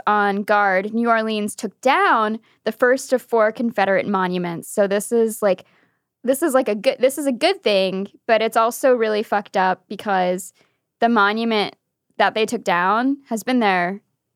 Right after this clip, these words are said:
for decades, and it was, it's called the Liberty Place Monument, and it paid homage to a white supremacist rebellion in eighteen seventy-four in which white people tried to overthrow the Reconstructionist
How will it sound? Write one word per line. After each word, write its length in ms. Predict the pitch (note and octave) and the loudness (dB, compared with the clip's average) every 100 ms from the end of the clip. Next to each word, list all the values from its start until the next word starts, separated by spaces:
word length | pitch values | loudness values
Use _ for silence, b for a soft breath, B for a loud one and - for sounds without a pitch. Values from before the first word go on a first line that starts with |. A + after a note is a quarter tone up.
| _ | _
for 120 | - G3 | -10 0
decades, 540 | G3 G3 F3 D3+ - G3 | 0 0 -2 -2 -4 -4
and 100 | F#3+ | -2
it 60 | |
was, 180 | F#3 - - | -4 -6 -14
it's 160 | F#3+ | -8
called 220 | A3 F#3 | -2 -2
the 100 | F3+ | 0
Liberty 360 | F#3+ G3+ G3+ G3 | 0 0 0 -2
Place 300 | - F3 F#3 | -2 -6 -4
Monument, 560 | F#3 E3+ E3+ E3 E3 - | -6 -4 -4 -4 -6 -4
and 80 | G3 | -6
it 120 | - | -4
paid 380 | - G3+ G3+ G3 b b | -4 0 0 -2 b b
homage 560 | - G#3+ F#3 F3 F#3+ - | -4 0 2 0 -4 -12
to 420 | - G3+ G3 F#3 b b | -6 -2 0 -2 b b
a 80 | G#3 | -2
white 240 | G#3 B3 B3+ | 2 0 0
supremacist 720 | C4+ - A#3+ B3+ B3+ A#3+ A3+ | -6 0 0 0 -2 -2 -2
rebellion 540 | G3+ G3 A3 G#3+ G3 | 2 2 2 -2 -2
in 160 | G3 - | -4 -4
eighteen 420 | - C4 - C4+ A#3+ | -6 -8 -4 -2 -2
seventy-four 880 | B3 A3+ G#3+ G#3 - G#3+ G3 F#3+ b b - | 0 -2 -4 -6 -2 0 2 -2 b b -8
in 140 | G3+ | -4
which 180 | G#3 G3+ | -4 0
white 200 | G#3+ F3 | 0 0
people 440 | B3+ A3 A3+ G#3+ - b - | -6 -4 -2 -2 -6 b -4
tried 280 | A#3+ B3 A3 | 0 0 0
to 180 | - | 0
overthrow 760 | A#3+ A#3 A#3 A#3+ A3+ A3 G#3 G#3+ b b _ | 0 2 -2 0 2 2 2 -2 b b _
the 200 | G3 G3+ | 0 2
Reconstructionist 1200 | A#3 B3 A#3 G#3+ - G3 - G#3 G3 - - | 0 -2 -4 -4 -2 -4 -4 -6 -6 -8 -16